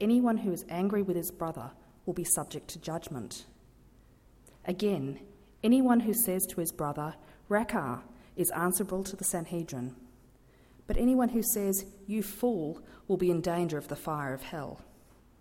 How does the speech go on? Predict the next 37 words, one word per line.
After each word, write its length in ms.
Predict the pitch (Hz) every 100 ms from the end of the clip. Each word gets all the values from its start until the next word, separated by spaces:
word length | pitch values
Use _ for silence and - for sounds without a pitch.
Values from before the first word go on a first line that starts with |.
| - - - - - - - - - - - -
Therefore, 560 | 240 247 180 131 151 - - -
if 160 | - 202
you 120 | 208
are 100 | 190
offering 380 | 208 214 285 254
your 100 | 247
gift 340 | 247 180 -
at 120 | 190 -
the 100 | 170
altar, 480 | 151 147 - 143 - - - - -
and 160 | 175 175
there 260 | 190 202
remember 400 | 208 180 170 180
that 140 | 190 -
your 120 | 156
brother 280 | 170 170 175
has 240 | 180 -
something 320 | 170 - 175
against 420 | 156 143 135 -
you, 180 | 139 127 131 - - - - - - -
leave 300 | 202 208 240
your 140 | 233 170
gift 320 | 156 - -
there 180 | 151 147
in 80 |
front 220 | 143 143 131
of 100 | 135
the 100 | 127
altar. 380 | 135 - 110 - - - - - - - - - -
First 440 | - 226 233 233
go 300 | 202 165 180
and 140 | - 170
be 80 | 170
reconciled 840 | 165 165 180 - 175 170 175 -
to 100 | 180
your 80 | 160
brother, 400 | 151 131 123